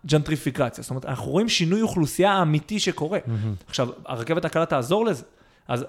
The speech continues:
Speaker 1: פה אני רואה את זה מאוד מאוד ברור. אני רואה את זה גם ברמלה, אני רואה את זה גם בלוד, אני רואה את זה בחיפה, אני רואה את זה בכל האזורים שאנחנו עובדים בהם, כי הם שווקים חזקים של מגורים, הם לא שווקים חזקים של משקיעים.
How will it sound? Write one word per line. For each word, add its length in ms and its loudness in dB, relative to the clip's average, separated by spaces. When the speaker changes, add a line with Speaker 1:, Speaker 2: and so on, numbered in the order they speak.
Speaker 1:
פה 120 10
אני 120 4
רואה 140 6
את 60 4
זה 60 4
מאוד 200 4
מאוד 200 2
ברור. 260 8
אני 80 0
רואה 80 -2
את 40 -2
זה 60 -2
גם 140 0
ברמלה, 280 4
אני 80 0
רואה 100 -2
את 40 -8
זה 80 -6
גם 120 -2
בלוד, 240 10
אני 100 0
רואה 100 2
את 40 0
זה 60 -2
בחיפה, 480 2
אני 80 -4
רואה 60 -6
את 40 -2
זה 80 -2
בכל 240 2
האזורים 300 6
שאנחנו 240 2
עובדים 220 0
בהם, 120 2
כי 140 0
הם 100 0
שווקים 360 -2
חזקים 380 -2
של 160 4
מגורים, 540 6
הם 100 0
לא 60 4
שווקים 400 0
חזקים 380 -4
של 140 -4
משקיעים. 360 -2